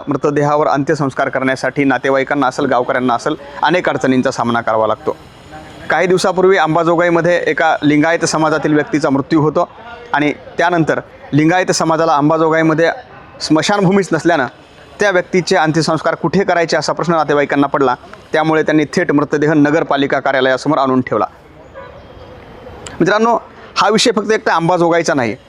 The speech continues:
तर केज तालुक्यातल्या सोनेगाव या ठिकाणी मागासवर्गीय समाजातील एका महिलेचा मृत्यू होतो आणि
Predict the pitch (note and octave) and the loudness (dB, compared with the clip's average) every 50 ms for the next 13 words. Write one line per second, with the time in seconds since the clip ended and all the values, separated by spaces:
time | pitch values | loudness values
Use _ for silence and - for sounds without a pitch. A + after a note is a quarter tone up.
0 | - - - - - - - G#3 - - - F3+ G3+ G3 A3+ G#3+ G#3 G3 G3+ G3 | -20 -20 -20 -20 -10 -4 -2 -2 -2 0 0 0 2 2 0 0 2 2 2 2
1 | F3+ G3 F#3 F3 F3+ F3+ F#3 F#3+ - - - - - - - E3+ E3+ F3+ F3+ G3 | 2 2 0 0 2 2 2 2 0 -4 -8 -16 -12 -6 -2 0 2 2 2 2
2 | F#3 F3 E3+ E3 - E3+ C#3 F3 E3+ F3+ E3+ D#3 D3+ D#3 D#3+ F3 E3+ - F3 E3+ | 2 2 2 2 2 0 0 0 0 2 2 2 2 2 0 0 0 2 2 2
3 | E3+ D#3+ E3 F3 F#3 F#3 - - - - D#3 D#3 D#3+ D#3+ D#3 D#3+ D3 F3 E3+ E3+ | 2 2 4 4 4 4 2 0 0 -2 0 2 2 2 2 0 0 0 0 0
4 | D#3 D#3 E3 D#3 D3+ D#3 D#3 D#3+ E3 D#3+ F3 D3+ D3+ D3 C#3 - E3+ D#3 D#3+ D3+ | 0 0 0 2 2 2 2 2 2 2 2 0 0 0 0 2 2 2 2 2
5 | F3 F3 - - - - - - - - - - - - D3+ D#3 D#3+ - | 0 -2 -2 -6 -14 -20 -20 -20 -20 -20 -18 -8 -2 0 2 2 2 0